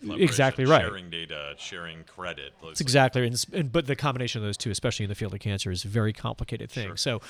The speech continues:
Speaker 1: uh,
Speaker 2: Especially
Speaker 1: to
Speaker 2: when
Speaker 1: the
Speaker 2: there's such a premium on publishing for institutions.
Speaker 1: Completely. So the motives are different. Uh, the motives are, uh, more challenging.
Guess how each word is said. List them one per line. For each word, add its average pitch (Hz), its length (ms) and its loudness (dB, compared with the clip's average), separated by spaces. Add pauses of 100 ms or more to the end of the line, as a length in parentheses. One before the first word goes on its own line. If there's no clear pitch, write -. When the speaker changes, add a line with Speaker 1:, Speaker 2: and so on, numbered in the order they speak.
(440)
Speaker 1:
uh, 117 300 4 (200)
Speaker 2:
Especially - 220 -8
Speaker 1:
to 175 120 6
Speaker 2:
when 127 80 4
Speaker 1:
the 151 80 2
Speaker 2:
there's - 120 -10
such - 300 -12
a - 20 -16
premium 78 380 -16
on 69 80 -16
publishing 76 500 -18
for 69 120 -20
institutions. - 840 -20 (220)
Speaker 1:
Completely. 214 500 -6
So - 160 0
the 131 80 0
motives 131 400 0
are 117 60 -6
different. 104 500 -10 (100)
Uh, 170 80 0
the 139 120 0
motives 135 320 2
are, 110 320 -4
uh, 104 140 -4
more 120 180 -6
challenging. 98 640 -6